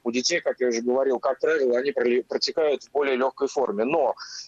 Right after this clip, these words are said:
если у ребёнка есть ещё и сопутствующая какая-либо патология, например, бронхиальная астма или порок сердечно-сосудистой системы, или избыточный вес, э, или диабет и так далее, то, конечно, риски коронавирусной инфекции для него повышаются многократно.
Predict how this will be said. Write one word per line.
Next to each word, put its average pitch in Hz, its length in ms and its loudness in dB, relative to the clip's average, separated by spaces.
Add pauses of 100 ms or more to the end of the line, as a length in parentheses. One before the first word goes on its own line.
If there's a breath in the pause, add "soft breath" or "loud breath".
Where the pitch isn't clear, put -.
если 170 380 0
у 165 100 2
ребёнка 165 500 0
есть 147 420 0
ещё 151 260 0
и 139 40 2
сопутствующая 151 760 -2
какая-либо 117 560 0
патология, 120 580 0
например, 156 420 0
бронхиальная 120 720 0
астма 117 360 0 (300 loud breath)
или 170 200 0
порок 151 360 0
сердечно-сосудистой 127 1160 0
системы, 117 680 0 (260 loud breath)
или 160 300 0
избыточный 139 600 0
вес, 131 520 0
э, 117 220 2
или 156 240 0
диабет 131 520 0
и 113 60 -6
так 131 180 -2
далее, 185 400 0 (240 loud breath)
то, 147 80 0
конечно, 156 540 -2
риски 123 640 0
коронавирусной 135 800 0
инфекции 127 500 -2
для 110 140 0
него 123 280 2
повышаются 110 600 -2
многократно. 101 500 -2